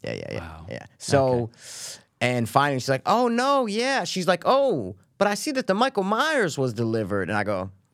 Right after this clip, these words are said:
Speaker 2: Michael
Speaker 1: "Michael Myers?"
Speaker 2: Myers.
Speaker 1: I go, "I, I ordered Michael Myers
Speaker 2: Yeah.
Speaker 1: two years
Speaker 2: Yeah,
Speaker 1: ago." I
Speaker 2: it's
Speaker 1: said,
Speaker 2: forever ago.
Speaker 1: I said, "Doll, I've been ordering th-," I
Speaker 2: Her
Speaker 1: said,
Speaker 2: name
Speaker 1: "I
Speaker 2: was
Speaker 1: gave you
Speaker 2: Doll,
Speaker 1: half
Speaker 2: yeah.
Speaker 1: your, half your," I didn't say Doll, guys. This is for comedic effect. Come on.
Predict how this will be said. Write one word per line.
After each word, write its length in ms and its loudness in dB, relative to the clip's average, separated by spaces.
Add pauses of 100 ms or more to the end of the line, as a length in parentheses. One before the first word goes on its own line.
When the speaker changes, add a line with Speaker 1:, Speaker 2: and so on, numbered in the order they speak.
(120)
Speaker 2:
Michael 300 -12
Speaker 1:
"Michael 200 -2
Myers?" 720 0
Speaker 2:
Myers. 20 -6
Speaker 1:
I 160 2
go, 420 2
"I, 100 -6
I 220 2
ordered 260 0
Michael 280 0
Myers 380 2
Speaker 2:
Yeah. 80 0
Speaker 1:
two 160 0
years 320 0
Speaker 2:
Yeah, 100 -2
Speaker 1:
ago." 60 2
I 80 2
Speaker 2:
it's 100 -2
Speaker 1:
said, 120 0
Speaker 2:
forever 300 0
ago. 280 -6
Speaker 1:
I 80 -2
said, 360 -2
"Doll, 380 4
I've 180 -2
been 120 2
ordering 360 2
th-," 200 -2 (220)
I 80 -2
Speaker 2:
Her 80 4
Speaker 1:
said, 60 2
Speaker 2:
name 80 4
Speaker 1:
"I 80 6
Speaker 2:
was 80 0
Speaker 1:
gave 100 4
you 40 4
Speaker 2:
Doll, 100 2
Speaker 1:
half 280 2
Speaker 2:
yeah. 60 2
Speaker 1:
your, 40 -6 (180)
half 140 0
your," 200 -2
I 120 2
didn't 140 -4
say 120 -4
Doll, 280 -2
guys. 260 -6
This 160 -4
is 100 -4
for 140 -6
comedic 380 -4
effect. 340 -6
Come 140 -2
on. 100 -6